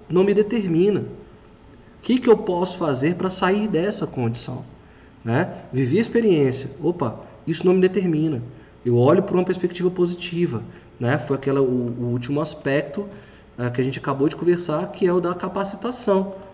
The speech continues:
né? Então, do que que eu sou capaz? Como é que eu posso me livrar disso? Como é que eu vou sair melhor disso, né? Então, essas são as cinco formas da gente,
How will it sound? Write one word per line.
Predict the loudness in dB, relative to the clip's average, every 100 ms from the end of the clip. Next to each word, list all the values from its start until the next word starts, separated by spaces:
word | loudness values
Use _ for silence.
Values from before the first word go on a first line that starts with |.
| -12
né? | -4 -4 -4 -10 -8
Então, | 0 0
do | 2
que | 4
que | 4
eu | 2
sou | -2
capaz? | -2 -2 0 0 0 -2 -8 -16 -20
Como | -8 -4 -2
é |
que | -2
eu |
posso | -4 -2 -2 -2
me | 0
livrar | 2 2 0 -2 -2
disso? | -6 -8 -10 -16 -20 -14
Como | -6
é | -4
que | -2
eu | -2
vou | 0 -2 -2 -18 -20 -20 -20 -20 -20 -20
sair | -14 -2 0 2 0 0
melhor | 0 2 2 2 0 -6 -16
disso, | -18 -18 -18 -16 -6
né? | -2 -2 -6 -16 -16 -18 -2
Então, | 4 4 2 -8 -10 0
essas | 0 0
são | 0 2
as | 0
cinco | -2 -2 -2 -2
formas | -2 0 2 2 2
da | 2
gente, | 2 0 -2